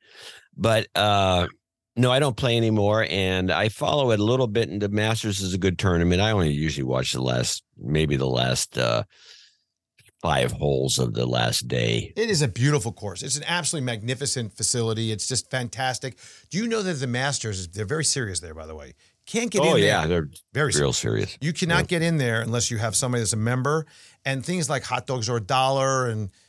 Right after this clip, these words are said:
Speaker 2: drinks are, like, twenty-five, thirty cents. There's some crazy stuff going on there. There's, like, it's, it's cheap to be there.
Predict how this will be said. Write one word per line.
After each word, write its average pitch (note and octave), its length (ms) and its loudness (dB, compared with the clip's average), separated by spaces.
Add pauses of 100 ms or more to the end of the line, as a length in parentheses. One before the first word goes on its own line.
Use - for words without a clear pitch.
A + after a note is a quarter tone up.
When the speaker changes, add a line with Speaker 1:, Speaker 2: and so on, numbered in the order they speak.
(120)
Speaker 2:
drinks C3+ 280 -2
are, B2+ 40 -2
like, A#2+ 120 -4
twenty-five, A#2+ 440 -2
thirty G#2 200 -4
cents. - 220 -2
There's D3 100 -2
some G#3 140 0
crazy D#3+ 400 -2
stuff - 260 -2
going A#2+ 220 -2
on A2+ 160 -2
there. E2 140 -12
There's, F#2+ 160 -10
like, A2+ 120 -6 (120)
it's, C3 420 -8
it's - 160 -8
cheap - 300 -2
to D#3 80 -6
be C#3+ 200 0
there. C#3 440 0